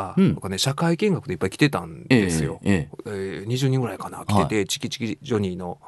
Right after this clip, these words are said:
Speaker 1: うん。
Speaker 2: お、チキチキエンドウ波乗りジョニーのもうスタジオ入って出てましたわ、子供たちが。
Speaker 1: おー、子供たちが。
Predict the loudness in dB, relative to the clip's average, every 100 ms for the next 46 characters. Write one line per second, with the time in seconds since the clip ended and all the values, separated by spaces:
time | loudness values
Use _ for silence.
0 | -4 2 2 2 -2 -6 -2 -2 0 0
1 | 0 0 2 0 0 2 2 2 2 4
2 | 4 4 2 0 2 4 4 2 -2 -6
3 | 2 6 6 6 4 2 2 0 -6